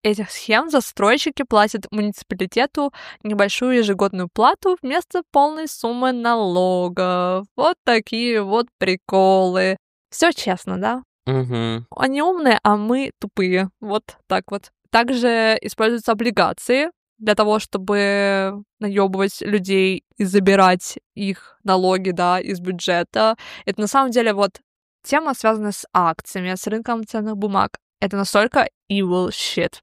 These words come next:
Speaker 1: Это вот самое, знаешь, это зло, блядь. <laughs> Я
Speaker 2: <laughs>
Speaker 1: даже не знаю, как описать это другим словом. В этом нет ничего хорошего. Просто, во-первых, это настолько сложно. Э, вот эта са-,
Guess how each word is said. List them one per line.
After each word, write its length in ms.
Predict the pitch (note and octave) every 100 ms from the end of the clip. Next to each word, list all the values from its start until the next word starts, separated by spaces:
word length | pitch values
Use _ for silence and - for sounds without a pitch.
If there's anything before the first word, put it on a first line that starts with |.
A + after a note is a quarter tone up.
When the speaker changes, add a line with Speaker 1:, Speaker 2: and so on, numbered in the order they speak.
| _ -
Speaker 1:
Это 120 | F3
вот 120 | F3
самое, 400 | - G3 G3+ G3
знаешь, 300 | G3 G3 G#3 _ - - -
это 140 | G3 G3+
зло, 600 | G3+ G3+ G#3 G3+ F#3 F3+
блядь. 500 | F3 F3+ G3 - - - -
<laughs> 180 | D#3 F#3 - C5+ C5 G4
Я 140 | C4 -
Speaker 2:
<laughs> 80 |
Speaker 1:
даже 160 | D#4 E4
не 120 | D4
знаю, 320 | C4+ C#4 B3+
как 120 | B3+ A#3+
описать 300 | A3 B3 A#3
это 140 | A#3+ A3
другим 360 | A3 G#3+ A#3
словом. 380 | G#3+ A3 G#3 G#3 -
В 200 | - G#3
этом 260 | A3+ A#3+ A3
нет 180 | A3+ G#3+
ничего 380 | G#3+ - G3+ F#3
хорошего. 640 | F#3 F3 F3+ - F#3 F3+ _ _ _ _ -
Просто, 540 | A3 A3 - G3 F#3 - _ _ _
во-первых, 480 | - A3 B3 G3+ F#3 - -
это 160 | A3
настолько 500 | G#3+ - B3 D4 E4+
сложно. 760 | - - A3 G3 F#3 F3+ - - _ _ -
Э, 140 | G#3+
вот 220 | - G3+ G#3+
эта 140 | A3+
са-, 220 | - A#3